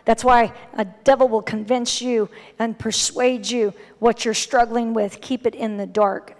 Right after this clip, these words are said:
Don't say it. Don't bring it to the light. Why? People don't want to see your dirt.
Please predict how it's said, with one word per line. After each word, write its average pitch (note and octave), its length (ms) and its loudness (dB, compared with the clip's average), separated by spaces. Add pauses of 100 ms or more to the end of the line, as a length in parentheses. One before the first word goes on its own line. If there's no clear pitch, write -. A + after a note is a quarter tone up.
Don't G#3 240 -2
say G3 340 -4
it. - 280 -16 (2000)
Don't C4 260 2
bring B3+ 200 0
it G#3+ 100 -8
to A3+ 120 -6
the G3+ 120 -4
light. G3+ 340 -2
Why? G#3 320 0 (540)
People G#3+ 240 -4
don't B3+ 120 0
want A3 140 -2
to F#3+ 60 -8
see G#3+ 100 -8
your G3 140 -6
dirt. F#3 500 -6